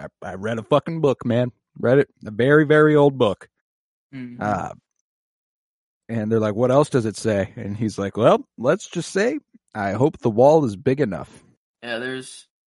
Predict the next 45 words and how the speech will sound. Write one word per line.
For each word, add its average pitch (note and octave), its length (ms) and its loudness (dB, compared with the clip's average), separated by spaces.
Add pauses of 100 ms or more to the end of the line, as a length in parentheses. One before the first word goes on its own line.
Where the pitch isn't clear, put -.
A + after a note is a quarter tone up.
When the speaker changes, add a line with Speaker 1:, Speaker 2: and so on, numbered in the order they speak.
(320)
Speaker 2:
my, C#3+ 320 2
uh, A2 340 -6
another C#3 320 -2
one B2 160 -6
of A2+ 60 -8
my G#2+ 100 -4
lines D#2 600 -8 (120)
was, G#2+ 340 -14
uh, G#2 400 -16 (140)
he B2+ 120 -14
says, G#2+ 500 -12 (420)
"The A#2 60 -14
White B2+ 200 0
Walkers A#2+ 380 -2
sleep C#3 320 -10
beneath B2 320 -8
the A2+ 200 -6
ice G#2 260 -4
for - 220 -18
thousands A2+ 500 -6
of F2+ 100 -18
years, - 540 -18 (120)
and A2 140 -16
when A#2 120 -10
they G#2+ 100 -10
wake A2+ 300 -10
up," G2+ 260 -12 (880)
and G#2 100 -20
then G2+ 80 -20
he G2 60 -18
looks A2 260 -14
at - 120 -20
the F2+ 100 -20
wall C#2 520 -16 (160)
and A#2 80 -20
just, - 400 -14
like, D#3+ 300 -4 (440)
he's D#3 200 -4
so D3 280 2
scared, A2 520 -6
you A#2 80 -10
know, C#3 160 -2
in D3 160 -6
his D#3+ 240 -4
voice, D3+ 320 -6